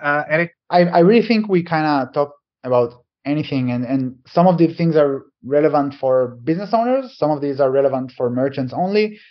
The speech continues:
Speaker 1: Yeah.
Speaker 2: Uh, again, as, as always, times are tough right now. It's not an easy time. The
Speaker 1: Yeah.
Speaker 2: world is changing super fast with A I, and, you know,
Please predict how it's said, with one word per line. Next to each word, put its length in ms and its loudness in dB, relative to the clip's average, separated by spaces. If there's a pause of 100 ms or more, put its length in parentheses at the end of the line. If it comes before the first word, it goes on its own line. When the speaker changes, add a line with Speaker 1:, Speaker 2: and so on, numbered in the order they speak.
(100)
Speaker 1:
Yeah. 160 -6
Speaker 2:
Uh, 300 -4 (280)
again, 480 -2 (220)
as, 340 2
as 160 4
always, 480 4
times 260 0
are 200 2
tough 340 -6
right 220 -4
now. 260 -6
It's 220 -10
not 120 2
an 80 -4
easy 220 -6
time. 380 -2 (200)
The 140 4
Speaker 1:
Yeah. 140 6
Speaker 2:
world 140 4
is 140 0
changing 460 -2
super 240 0
fast 320 0
with 160 -2
A 160 -2
I, 220 2
and, 500 -2
you 80 -6
know, 300 -2